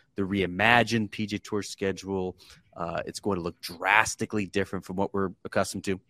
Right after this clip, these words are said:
Not really. The skeleton that you have sent out here, yes, it's got this cadence of designated events, non-designated events, and it might be a little bit more formal, uh, than it has been in the past.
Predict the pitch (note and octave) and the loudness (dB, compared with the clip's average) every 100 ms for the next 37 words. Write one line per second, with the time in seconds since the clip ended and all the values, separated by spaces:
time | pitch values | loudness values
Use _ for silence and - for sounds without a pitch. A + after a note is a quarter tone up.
0 | _ _ _ _ _ F#3 G3+ G3+ A#2 - | _ _ _ _ _ 4 6 4 2 -6
1 | _ - - - D#3+ F3+ - C#3 A#2+ C3+ | _ -18 -8 -2 2 2 4 2 4 4
2 | A#2+ - C3+ C3 C3+ G2+ F#2 E2+ _ _ | 2 2 4 6 4 4 0 -2 _ _
3 | _ _ B2 B2 A#2 - A#2+ A2+ - - | _ _ 6 6 2 2 2 0 -2 4
4 | A2+ A2 G#2+ - - _ _ _ - F#2+ | 6 6 4 0 -6 _ _ _ 2 4
5 | F#2 F2+ - G#2+ G#2 G#2 G2 F#2+ G2 F#2+ | 4 0 0 0 2 2 2 2 0 0
6 | - G2 F#2+ F#2 F2 F2 F2 F2 F2+ F2 | -4 -2 -2 -2 -4 -6 -6 -4 -4 -4
7 | F#2+ G2 F#2+ - F#2 F#2+ F#2 F2+ F#2+ F2 | -4 -2 -2 -2 -2 0 -2 -4 -4 -4
8 | - G2+ F2+ E2+ - _ _ _ _ _ | -2 0 0 -4 -10 _ _ _ _ _
9 | F2+ F2 F2 G2+ F2+ - F#2 E2 - G#2 | -4 -2 0 0 0 -2 -4 -2 2 2
10 | F#2 | 2